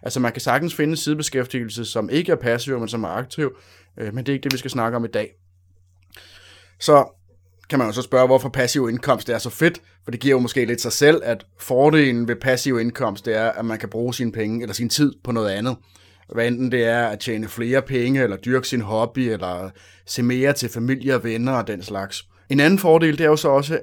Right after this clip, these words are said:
at en passiv indkomst, det typisk ikke er lokationsbestemt, og derfor så kan man opholde sig der, hvor man vil i verden, og man skal ikke pendle eller noget af den stil. Øhm, en klar en fordel, hvis man gerne vil have netop mere frihed til at gøre, som man har lyst til.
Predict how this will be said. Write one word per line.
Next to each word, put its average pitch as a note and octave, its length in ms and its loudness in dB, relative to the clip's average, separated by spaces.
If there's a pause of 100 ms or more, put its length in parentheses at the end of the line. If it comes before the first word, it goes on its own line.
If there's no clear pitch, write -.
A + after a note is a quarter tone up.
at B2 280 0 (480)
en A#2 140 -6
passiv D3+ 380 2
indkomst, C3 460 0
det B2+ 80 -8
typisk C#3 320 -4
ikke B2+ 200 -2
er A2+ 140 0
lokationsbestemt, C3 840 -2 (260)
og B2+ 80 -6
derfor D3 200 4
så D3+ 140 -2
kan D3+ 160 0
man A#2+ 140 2
opholde B2+ 360 2
sig A#2 120 -8
der, C3 100 0
hvor B2+ 100 0
man A#2+ 200 0
vil F3+ 160 4
i C#3+ 80 0
verden, A2 400 0
og F2+ 80 -6
man A2 160 -4
skal A#2+ 120 -6
ikke A#2+ 160 -8
pendle D3 400 0
eller G2 160 -4
noget G#2 160 -4
af G#2+ 80 -4
den F2 120 -10
stil. C3 260 -4 (600)
Øhm, G#2 280 -4
en G#2+ 100 -8
klar D#3 240 2
en C#3+ 100 0
fordel, B2+ 360 2
hvis A2 160 -6
man A#2 100 -4
gerne A2+ 260 -2
vil C3 80 0
have A#2 240 0 (220)
netop A#2 280 -2
mere B2 180 2
frihed A#2 360 -4
til - 140 -6
at G#2+ 80 -6
gøre, G#2+ 180 -4
som A2+ 140 -8
man A2+ 120 -6
har G#2 80 -6
lyst G#2 260 -10
til. A2+ 140 -8